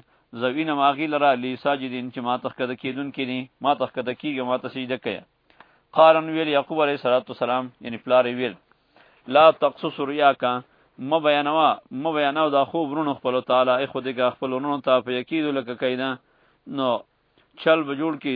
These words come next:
ستا د ضرر دپاره، کیدن، چل جوړول، فیکیدوا لک، یعنی ستا د ضرر دپاره او څه تدبیر جوړ کړي، ځکه دا خوب د ډېر خطرناک خوب دی لیدلی دی.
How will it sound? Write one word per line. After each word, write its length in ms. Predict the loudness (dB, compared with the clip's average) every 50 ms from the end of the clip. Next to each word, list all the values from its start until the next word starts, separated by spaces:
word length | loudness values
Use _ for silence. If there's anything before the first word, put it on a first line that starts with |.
| -6 -8
ستا 240 | -4 2 2 2 2
د 80 | 2 0 -4
ضرر 220 | -4 -2 -2 -4 -4 -4
دپاره، 360 | -6 -2 2 2 2 2 2
کیدن، 380 | -2 -4 -6 -6 -4 -6 -8 -8 -8
چل 200 | -6 -6 -6 -4 -4
جوړول، 340 | -4 -2 0 0 0 0 -2 -4 -10 _ _ _ _ _ _ _ _ _ _ _
فیکیدوا 500 | -6 -4 -4 -4 -4 -2 -4 -2 -2 -2
لک، 260 | -2 -2 -2 0 0 0 0 0 0 -4 -8
یعنی 140 | -8 -8 -8
ستا 200 | -6 0 0 2 2
د 60 | 0
ضرر 300 | 0 -2 -2 -2 -2 -2
دپاره 360 | -4 -6 -2 2 2 4 4
او 100 | 2 2
څه 120 | 0 -4 -6
تدبیر 400 | -6 -6 -8 -6 -4 -4 -4 -4
جوړ 200 | -4 -6 -6 -6
کړي، 180 | -6 -4 -4 -4 -4 -6 _ _ _ _ _ _ _ -6
ځکه 180 | -6 0 4 6
دا 140 | 8 8 6
خوب 260 | 6 2 0 0 0 -2
د 60 | -6
ډېر 180 | -6 -4 -4 -6
خطرناک 520 | -4 -4 -2 0 0 0 0 0 -2 -2 -2 -4
خوب 280 | -6 -6 -6 -6 -6
دی 80 | -8 -8
لیدلی 320 | -4 -2 0 0 0 0
دی. 120 | -2 -4